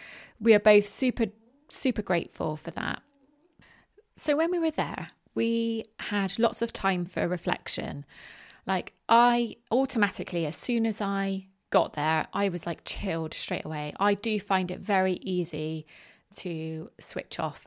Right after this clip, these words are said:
and chill straight away. I'm very lucky in that respect. Um, but we did have lots of time for reflection, and we obviously had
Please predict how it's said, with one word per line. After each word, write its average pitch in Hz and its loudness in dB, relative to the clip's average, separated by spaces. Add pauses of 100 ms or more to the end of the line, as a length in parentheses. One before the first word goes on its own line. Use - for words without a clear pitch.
and 165 -6
chill 180 -4
straight - -6
away. 156 -6 (680)
I'm 190 0
very 180 4
lucky 165 -2
in 160 -2
that 160 -4
respect. - -8 (220)
Um, 185 0 (720)
but - 0
we 226 2
did 269 2
have 190 0
lots 247 0
of - -12
time 196 0
for 185 -4
reflection, 170 -4 (320)
and 185 -4 (760)
we 220 2 (200)
obviously 208 -4
had 190 -6